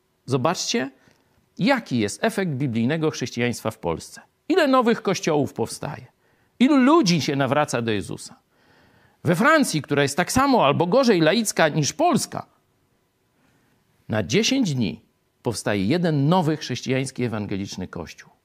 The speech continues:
W Polsce może raz na parę lat i to z podziału jakiegoś innego.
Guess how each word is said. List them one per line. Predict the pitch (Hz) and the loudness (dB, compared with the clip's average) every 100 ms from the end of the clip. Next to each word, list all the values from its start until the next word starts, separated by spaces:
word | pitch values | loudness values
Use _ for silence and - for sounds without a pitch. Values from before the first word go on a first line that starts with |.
| _ _ _ _ _ _ _ _ | _ _ _ _ _ _ _ _
W | _ | _
Polsce | - 185 139 - - - _ _ _ _ _ _ _ _ _ _ _ _ _ _ _ _ _ _ | -2 0 -2 -6 -16 -18 _ _ _ _ _ _ _ _ _ _ _ _ _ _ _ _ _ _
może | - 160 254 190 135 | -2 2 4 4 2
raz | 160 - | 2 0
na | 127 | -2
parę | - 104 104 | -2 -2 0
lat | 160 185 - - _ | 0 -2 -8 -20 _
i | 190 | -6
to | 165 | -4
z | 139 | -6
podziału | - 107 117 113 117 110 | -4 -4 -2 -2 -2 -4
jakiegoś | 92 - 90 87 87 | -6 -6 -8 -8 -10
innego. | - 92 78 78 - | -10 -10 -8 -12 -18